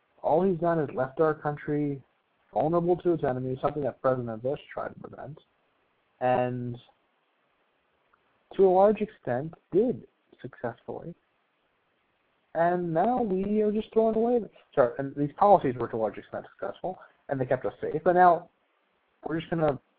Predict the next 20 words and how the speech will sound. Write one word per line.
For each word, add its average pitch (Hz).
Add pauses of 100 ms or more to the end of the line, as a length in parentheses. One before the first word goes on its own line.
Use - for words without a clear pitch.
(140)
start 151
to -
throw 151
away 160
some 170
of 180
those. 190
We're 143
gonna 131
become 123
complacent. 131 (300)
That's 226
what, -
to 180
me, 254
the 156 (120)
two 156
thousand 131
eight 110
election. 101